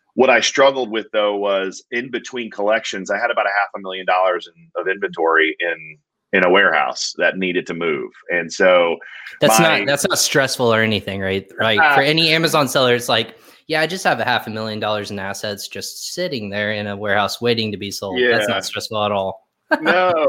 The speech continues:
Speaker 1: And so, you know, my, the retailer base at the time wasn't taking it. It really wasn't, you know, it was gonna cost a lot of money to really push it through our website. Um, so I just decided to go ahead, buckle down, and really learn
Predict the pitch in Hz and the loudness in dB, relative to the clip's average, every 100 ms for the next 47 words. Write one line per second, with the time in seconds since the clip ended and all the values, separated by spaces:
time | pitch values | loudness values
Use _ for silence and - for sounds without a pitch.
0 | 131 123 - 143 139 131 127 139 135 131 | 2 0 0 2 2 2 -2 -6 -4 -2
1 | 127 127 123 123 160 156 143 135 127 123 | -4 -4 -6 -6 -6 -4 -2 -2 -2 -4
2 | 123 123 117 120 113 113 113 107 98 104 | -6 -14 -10 -6 -4 -4 -8 -8 -6 -6
3 | 98 101 98 95 95 110 113 110 104 101 | -6 -6 -2 -2 -2 -2 0 2 2 2
4 | 101 _ _ _ - 113 110 117 123 - | -8 _ _ _ 2 2 2 2 0 2
5 | 113 - 87 113 117 120 110 110 107 101 | -2 -2 -6 -2 2 4 4 4 2 2
6 | 101 98 95 95 113 98 - - 98 92 | 2 2 2 0 0 -2 -4 0 2 4
7 | 90 90 90 117 - - 95 90 80 _ | 4 4 6 4 4 2 4 2 -2 _
8 | _ _ - 95 95 92 92 90 110 101 | _ _ 0 4 6 4 2 0 2 4
9 | 110 110 - - 117 107 101 104 117 113 | 4 2 -4 -8 -8 -2 2 4 2 0
10 | 98 110 120 113 104 104 - 113 120 107 | 2 2 4 4 4 2 0 0 0 -2
11 | 107 127 104 90 98 110 117 113 92 98 | 0 0 -4 -6 -4 -2 -2 -4 -2 0
12 | 104 87 85 85 | 0 -2 -6 -8